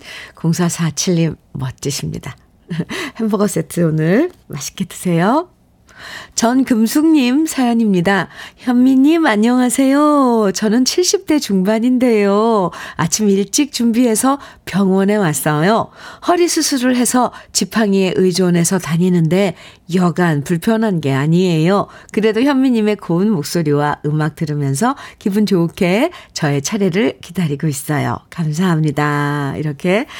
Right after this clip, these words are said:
전금숙님께서 <laughs> 기다리시면서, 아, 문자 주셨어요. 오늘 진료 잘 받으시고요.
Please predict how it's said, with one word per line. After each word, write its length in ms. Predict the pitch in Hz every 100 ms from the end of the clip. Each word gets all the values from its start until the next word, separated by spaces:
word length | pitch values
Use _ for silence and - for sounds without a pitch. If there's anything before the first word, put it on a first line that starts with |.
| - -
전금숙님께서 2000 | 208 190 180 185 170 165 180 160 - _ _ _ - 156 143 139 135 233 214 - - _ -
<laughs> 500 | 165 - - - - - 330 339 285
기다리시면서, 1080 | - 208 202 185 165 151 143 160 160 240 359 _ _
아, 460 | 156 151 147 147 139
문자 340 | 160 165 160
주셨어요. 680 | 151 - 165 156 147 143 135 - - -
오늘 640 | 175 170 180 190 160 - _
진료 300 | - 185 180
잘 280 | 170 170 185
받으시고요. 760 | 156 165 160 - 170 202 226